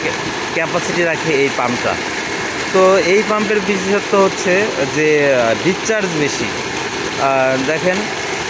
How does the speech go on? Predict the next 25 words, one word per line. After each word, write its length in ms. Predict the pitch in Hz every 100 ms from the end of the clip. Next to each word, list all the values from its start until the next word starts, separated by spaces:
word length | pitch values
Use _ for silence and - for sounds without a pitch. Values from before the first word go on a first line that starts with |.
| - 143 - - - - - - - 147
আমাদের, 400 | 156 156 165 156 - - - - -
আহ, 1080 | 139 139 135 127 117 - - - - - -
এই 160 | 165 170
পাম্পের 360 | 170 165 160 185
মাধ্যমে 440 | 185 175 143 151
যখন 300 | 165 160 165
আমরা 320 | 160 160 156 160
এই 120 | 151
যে 80 | 143 135
পানিটাকে 400 | 147 151 156 160
ডিসচার্জ 400 | 147 143 - 165 -
করি, 180 | 123 101 - - - - -
এই 120 | 123
দেখেন 220 | 110 104 -
পানির 240 | 131 139 131
ডিসচার্জ, 560 | 120 - 120 101 - - - -
দেখেন 220 | 123 123
আমরা 240 | 143 139 151
এই 60 |
দিক 140 | 147 147 151
দিয়ে 180 | 165
আমরা, 400 | 151 143 139 139 135 - - - -
আমরা 220 | 123 127
ব্রহ্মপুত্র 680 | 120 151 160 156 160 156 151
নদে 500 | 139 127 127 123